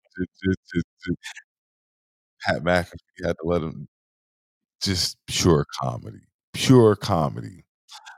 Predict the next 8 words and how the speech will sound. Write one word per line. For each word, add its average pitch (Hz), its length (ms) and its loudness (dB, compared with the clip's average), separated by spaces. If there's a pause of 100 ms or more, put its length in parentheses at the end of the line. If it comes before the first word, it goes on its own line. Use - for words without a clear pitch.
(560)
Um, 95 480 -4 (160)
while 87 280 0
we're 85 220 -2
on, 80 600 -4 (180)
I - 40 -8
guess, 82 400 -4
the 73 540 -6 (920)
white 90 300 -6